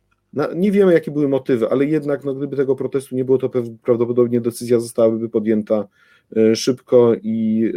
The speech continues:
bez przeszkód. Po drugie, że jednak wydaje mi się, że wielu z nas ma, e, taki, takie duże pokłady empatii w stosunku do sędziego Tulei, tak? Że widzimy to,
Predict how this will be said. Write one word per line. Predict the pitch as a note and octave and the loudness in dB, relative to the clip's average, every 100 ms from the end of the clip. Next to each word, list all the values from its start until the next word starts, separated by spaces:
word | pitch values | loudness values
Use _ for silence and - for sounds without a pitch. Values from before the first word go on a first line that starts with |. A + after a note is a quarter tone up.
| G#2+ | 0
bez | A2+ - | -2 -2
przeszkód. | - F#2 - C#3 - _ _ _ _ _ _ _ _ - | -4 -4 -4 -8 -8 _ _ _ _ _ _ _ _ -2
Po | C3+ | 0
drugie, | C#3 E3 E3+ D#3+ | 0 2 4 4
że | C#3+ D3 | 4 2
jednak | D#3+ D#3 D3+ C#3+ - | 2 2 -2 -2 -4
wydaje | B2 C3 C#3+ D3 | -4 2 2 2
mi | C#3 | -2
się, | C#3 C3+ | -6 -4
że | C3+ | -2
wielu | C#3+ C#3+ | -2 -4
z | C3 | -4
nas | C3 C3+ C3 B2+ | -2 -2 -4 -2
ma, | B2+ C3 C3 - _ _ _ _ _ _ _ _ - | 2 2 0 -6 _ _ _ _ _ _ _ _ -8
e, | A2+ A#2 A#2+ - _ | -4 -2 -4 -8 _
taki, | - B2 - A#2+ - | -6 -6 -8 -20 -16
takie | B2 C#3 | -8 -6
duże | B2+ D3 C#3+ | -2 0 2
pokłady | B2+ C#3 B2+ B2 | 2 2 4 2
empatii | A#2 B2+ A#2+ A2+ | 2 -2 -4 -10
w | |
stosunku | - - G2+ G2 | -10 -8 -8 -8
do | G2 | -8
sędziego | F#2+ G2 F#2+ F#2+ | -6 -6 -6 -6
Tulei, | F#2+ F2+ - | -6 -8 -8
tak? | - A2+ A#2 | -10 -8 -4
Że | A#2 | -6
widzimy | A#2 C3 C3 B2 | -4 0 4 4
to, | B2 A#2+ A2 | 4 2 2